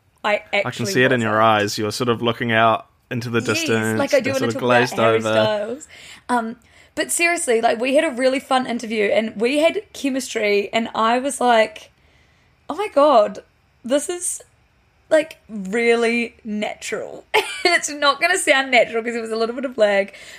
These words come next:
Speaker 1: But then afterwards, I messaged them to say thank you for the interview or whatever, not thinking they'd reply because this was all set up through, like, a press junket.
Speaker 2: Yeah.
Speaker 1: And then Chris, the main guy, followed back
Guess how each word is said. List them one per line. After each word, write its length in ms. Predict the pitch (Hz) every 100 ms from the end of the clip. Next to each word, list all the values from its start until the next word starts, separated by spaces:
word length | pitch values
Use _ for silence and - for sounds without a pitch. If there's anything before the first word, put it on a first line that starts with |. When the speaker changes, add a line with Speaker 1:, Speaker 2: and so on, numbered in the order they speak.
| -
Speaker 1:
But 120 | 269
then 200 | 302 262 -
afterwards, 840 | 285 320 320 208 208 202 202 - - - -
I 60 | 233
messaged 260 | 277 269
them 140 | 254 240
to 60 |
say 200 | - 220
thank 300 | 220 226 226
you 140 | 233 208
for 100 | 220
the 120 | -
interview 360 | 202 214 202 196
or 60 |
whatever, 420 | 233 220 202 202 -
not 260 | 240 269 -
thinking 320 | 294 247 233
they'd 220 | 214 202
reply 460 | 202 - 214 185 -
because 280 | 196 - 185
this 180 | 196
was 120 | 214 208
all 100 | 190
set 220 | - 190
up 240 | - -
through, 240 | - 196 -
like, 340 | - - - _ -
a 60 |
press 420 | 202 - 214 180 -
junket. 600 | 190 185 190 - - - _ -
Speaker 2:
Yeah. 160 | 127 240
Speaker 1:
And 160 | 226
then 180 | 254 233
Chris, 760 | - - 269 349 349 - - - - - -
the 80 | 208
main 400 | 202 233 381 359
guy, 460 | 285 277 285 285 - _ _ _ _
followed 640 | - 247 320 381 392 - - -
back 540 | 240 233 226 -